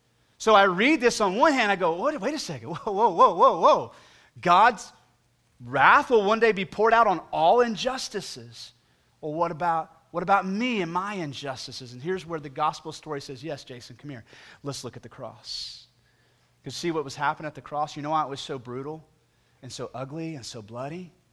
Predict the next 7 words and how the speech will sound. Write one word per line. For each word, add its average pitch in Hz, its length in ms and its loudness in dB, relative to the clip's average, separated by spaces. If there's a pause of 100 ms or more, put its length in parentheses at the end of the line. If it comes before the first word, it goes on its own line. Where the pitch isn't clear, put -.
(420)
Because - 240 -16
God 139 300 -8
was 147 160 -12
pouring 160 360 -12
out 160 180 -10
his 135 220 -14
wrath 123 720 -16